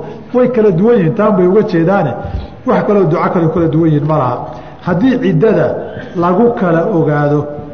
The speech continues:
in naagtu uur leedahay iyo in kale, maxay, maxay u cidda tirsan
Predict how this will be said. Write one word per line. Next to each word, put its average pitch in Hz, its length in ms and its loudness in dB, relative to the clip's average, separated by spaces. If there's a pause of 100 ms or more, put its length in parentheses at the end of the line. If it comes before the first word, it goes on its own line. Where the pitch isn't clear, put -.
(160)
in 220 220 0
naagtu 214 420 0
uur 214 320 2
leedahay 156 600 2
iyo 156 240 2
in 202 120 0
kale, 147 280 -2 (840)
maxay, 196 480 0 (4000)
maxay 175 400 0 (680)
u 269 140 2
cidda 185 360 2
tirsan 190 480 0